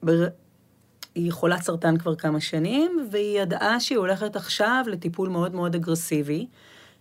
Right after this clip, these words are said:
ושהיא צריכה להכין את הבית שלה למישהו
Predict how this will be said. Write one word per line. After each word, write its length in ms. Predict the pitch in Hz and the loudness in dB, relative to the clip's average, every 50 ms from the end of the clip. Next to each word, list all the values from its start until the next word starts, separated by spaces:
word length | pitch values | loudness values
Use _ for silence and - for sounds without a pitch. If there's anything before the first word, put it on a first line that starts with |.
| _ - | _ -8
ושהיא 320 | 170 170 170 - 170 170 | -6 -6 -6 -6 -6 -8
צריכה 680 | - - - - 196 202 208 214 208 208 208 202 202 196 175 | -8 -8 -6 -4 -4 -2 -2 -2 -2 -2 -4 -4 -4 -2 -2
להכין 300 | 170 170 - - 196 185 | -2 -2 -4 -4 -6 -4
את 80 | 170 | -4
הבית 360 | 175 165 165 180 190 202 214 208 | -4 -2 0 0 -2 -2 -4 -4
שלה 480 | - 220 208 214 220 220 220 220 214 - | -2 -2 0 2 2 2 0 0 -2 -2
למישהו 880 | 185 180 180 185 196 202 196 - - 214 208 202 202 202 202 202 - | -4 -6 -4 -4 -6 -6 -6 -4 -4 -2 -2 0 0 -2 -2 -4 -6